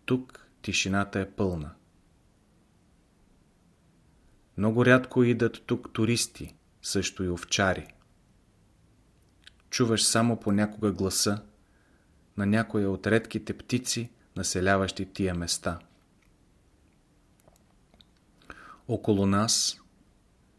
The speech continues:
има ниски клекове. Прекарваме няколко часа всред тая величествена архитектура. Поемаме към Маришката долина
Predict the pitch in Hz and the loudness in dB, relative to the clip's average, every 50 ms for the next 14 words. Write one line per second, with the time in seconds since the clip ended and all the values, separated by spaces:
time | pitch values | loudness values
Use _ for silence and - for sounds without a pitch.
0 | _ _ _ _ _ - 117 113 113 110 107 107 120 120 - - - 113 - - | _ _ _ _ _ -2 0 2 4 4 4 4 4 2 0 -2 -4 -10 -10 -6
1 | - 107 104 98 - - 85 78 78 - - - _ _ _ _ _ _ _ _ | -4 -4 -4 -4 -4 -8 -12 -12 -12 -14 -16 -20 _ _ _ _ _ _ _ _
2 | _ _ _ _ _ _ _ _ _ _ _ _ _ _ _ _ _ _ _ _ | _ _ _ _ _ _ _ _ _ _ _ _ _ _ _ _ _ _ _ _
3 | _ - 110 - - 147 151 156 156 156 147 143 135 127 131 131 131 131 120 - | _ -6 -6 0 4 4 6 6 6 6 6 8 8 8 6 6 4 0 -4 -2
4 | - 110 - - 117 117 110 - - 104 - - - 101 95 90 - - - 110 | -6 -6 -2 0 0 2 2 0 -2 -4 -4 -4 -4 -4 -6 -6 -4 0 4 4
5 | 107 107 98 90 95 95 104 104 - 104 95 - - 98 92 90 87 85 85 - | 4 4 4 2 2 2 2 0 -2 -4 -6 -6 -6 -6 -4 -4 -4 -6 -6 -8
6 | 95 - - 85 - - - 87 82 80 78 - - _ _ _ _ _ _ _ | -8 -8 -8 -10 -10 -8 -6 -6 -6 -6 -8 -10 -16 _ _ _ _ _ _ _
7 | _ _ _ _ _ _ _ _ _ _ _ _ _ _ _ _ _ _ _ _ | _ _ _ _ _ _ _ _ _ _ _ _ _ _ _ _ _ _ _ _
8 | _ _ _ _ _ _ _ _ _ _ _ _ _ _ _ _ _ _ _ _ | _ _ _ _ _ _ _ _ _ _ _ _ _ _ _ _ _ _ _ _
9 | _ _ _ _ _ - 98 104 123 139 143 139 131 127 131 127 127 - 107 101 | _ _ _ _ _ 0 4 4 6 6 6 4 4 4 4 2 0 -4 -4 -4
10 | 98 92 92 92 98 104 - - - 107 - 101 95 85 95 90 87 87 85 85 | -2 -2 0 0 0 0 0 -2 -4 -4 -4 -4 -4 -2 -2 -2 -2 -2 -4 -4
11 | 82 82 | -6 -8